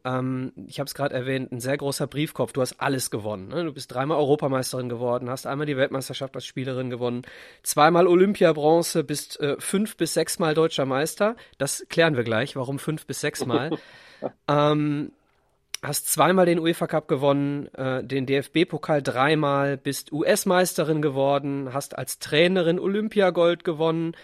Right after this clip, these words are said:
Speaker 1: hast diverse Auszeichnungen, äh, für soziales Engagement erhalten, das silberne Lo-, silberne Lorbeerblatt und, und, und. Also wir könnten so viel hier vorher erzählen. Ähm, auf jeden Fall bist du tatsächlich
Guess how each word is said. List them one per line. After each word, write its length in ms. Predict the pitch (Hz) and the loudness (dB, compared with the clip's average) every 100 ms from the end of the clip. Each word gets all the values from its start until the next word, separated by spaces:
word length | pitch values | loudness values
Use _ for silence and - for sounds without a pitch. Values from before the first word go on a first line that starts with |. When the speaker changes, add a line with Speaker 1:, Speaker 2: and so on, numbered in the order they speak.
| - - | -20 -14
Speaker 1:
hast 240 | 127 127 | -10 -8
diverse 400 | 135 117 123 127 | -4 -2 -2 0
Auszeichnungen, 840 | 131 165 - 151 143 156 143 143 - - | 0 0 0 0 -2 -2 -4 -4 -8 -12
äh, 60 | 143 | -14
für 280 | - 156 143 | -8 -4 -4
soziales 500 | 131 123 185 190 175 | -4 -2 2 2 2
Engagement 580 | 165 160 151 147 143 147 | 0 0 0 0 -2 -2
erhalten, 540 | 127 135 139 - 139 | -2 -2 -4 -6 -6
das 140 | 175 | -2
silberne 340 | 214 202 208 180 | 2 2 4 2
Lo-, 240 | 143 143 135 | 2 0 -2
silberne 460 | 127 180 190 180 | 2 4 4 2
Lorbeerblatt 540 | 143 131 151 139 139 - | 2 2 2 0 -2 -2
und, 240 | 170 185 | -4 -2
und, 220 | 147 147 | -2 -2
und. 240 | 135 120 101 | -2 -4 -4
Also 160 | 123 | -6
wir 80 | 131 | -4
könnten 380 | 156 147 147 135 | -4 -4 -4 -8
so 300 | 135 123 190 | -6 0 0
viel 300 | - 180 175 | 0 0 0
hier 160 | 147 147 | 0 -2
vorher 360 | - 156 151 | -2 -2 0
erzählen. 500 | 143 - 151 139 151 - - - - - _ | -4 -4 0 0 -2 -8 -20 -20 -20 -20 _
Ähm, 460 | 139 147 147 151 151 _ _ _ - | 0 2 2 0 -2 _ _ _ -8
auf 140 | 135 | -4
jeden 300 | 151 151 190 | 2 4 4
Fall 260 | - 165 165 | 4 6 6
bist 300 | 165 170 - | 4 -4 -4
du 120 | 170 | -6
tatsächlich 840 | 165 147 135 147 147 170 160 - | -4 -4 -2 -2 0 -2 -2 -6